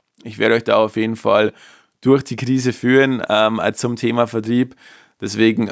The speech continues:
folgt mir da sehr, sehr gerne. Ansonsten lasst mir auch sehr gerne eine Bewertung hier da zu dieser Folge. Würde mich auf jeden Fall sehr, sehr freuen. Abonniert sehr gerne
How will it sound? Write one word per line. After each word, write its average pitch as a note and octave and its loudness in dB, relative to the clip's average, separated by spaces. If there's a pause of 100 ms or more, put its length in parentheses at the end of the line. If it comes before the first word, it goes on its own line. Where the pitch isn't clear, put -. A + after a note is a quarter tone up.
folgt C3+ -2
mir C#3 0
da A#2 2
sehr, C3 -2
sehr C3 0
gerne. C#3 -2 (300)
Ansonsten D3 0
lasst C#3+ 2
mir D3 0
auch C#3+ 2
sehr C3 0
gerne C3+ 0
eine D3+ -2
Bewertung C3 0
hier C3 0
da B2 2 (120)
zu - -4
dieser C#3 0
Folge. C#3 2
Würde B2 2
mich B2 -2
auf A2+ -4
jeden A#2+ -2
Fall A#2 2 (380)
sehr, C3+ 0
sehr C#3+ 2
freuen. C3 2
Abonniert C3+ 0
sehr C3+ 2
gerne C3 2